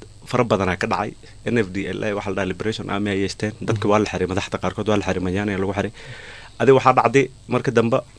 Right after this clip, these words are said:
Speaker 1: inay marka Soomaali iyo heshiiyaan, Kenya ay ka heshiiyaan arrimahan North Eastern.
Speaker 2: Marka ayada Kenya marka may ogoleed marka in gobolka, eh, qayb ay ka noqoto?
Speaker 1: Wa ma-, Kenya, ma-,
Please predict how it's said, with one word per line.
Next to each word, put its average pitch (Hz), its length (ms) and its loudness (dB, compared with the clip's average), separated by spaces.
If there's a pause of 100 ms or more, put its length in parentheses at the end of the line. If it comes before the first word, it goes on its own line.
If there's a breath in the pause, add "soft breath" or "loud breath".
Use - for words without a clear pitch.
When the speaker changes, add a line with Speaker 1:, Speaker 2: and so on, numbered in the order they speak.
(640)
Speaker 1:
inay 113 260 10
marka 98 380 2 (640 loud breath)
Soomaali 110 560 4
iyo 110 260 4
heshiiyaan, 95 640 4 (440)
Kenya 104 360 6 (540 soft breath)
ay 101 140 0
ka - 160 2
heshiiyaan 101 560 6 (200)
arrimahan 101 480 0 (840 soft breath)
North 95 140 2
Eastern. 98 280 2 (140)
Speaker 2:
Marka 165 300 6
ayada 151 320 8
Kenya 151 240 8
marka 139 240 6
may 139 160 10
ogoleed 113 320 4
marka 131 240 4
in 127 160 2
gobolka, 117 560 4
eh, 113 160 -2
qayb 135 160 6
ay 117 60 4
ka 131 100 2
noqoto? 104 240 0
Speaker 1:
Wa 101 180 2
ma-, - 340 0
Kenya, 156 360 8
ma-, 107 160 -2